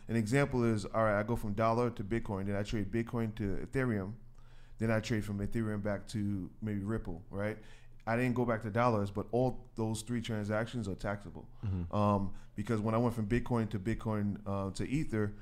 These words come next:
Speaker 1: there I have to actually look at the U S D value of Bitcoin from the, the each time and convert it back, even though I didn't go into dollars. So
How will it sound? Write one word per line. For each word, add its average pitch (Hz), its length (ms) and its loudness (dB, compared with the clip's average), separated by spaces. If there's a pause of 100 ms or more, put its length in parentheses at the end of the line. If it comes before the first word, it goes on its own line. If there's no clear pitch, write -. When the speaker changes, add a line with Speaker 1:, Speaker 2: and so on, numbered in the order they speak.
(500)
Speaker 1:
there 113 540 4
I 113 60 2
have 120 200 4
to 117 80 2
actually 113 320 2
look 117 200 2
at 104 180 0 (400)
the 104 280 2
U 117 300 6
S 110 140 2
D 113 160 0
value 104 400 2
of 98 60 -2
Bitcoin 113 520 -2
from 101 260 -4
the, 101 160 -4 (300)
the 104 140 -4
each 104 160 -6
time 127 360 -2 (280)
and 101 120 -4
convert 107 380 2
it - 140 -4
back, 95 360 0
even 117 200 2
though 110 240 4
I 107 140 2
didn't 101 260 0 (140)
go 107 180 2
into 95 120 -4
dollars. 92 300 2
So 113 200 2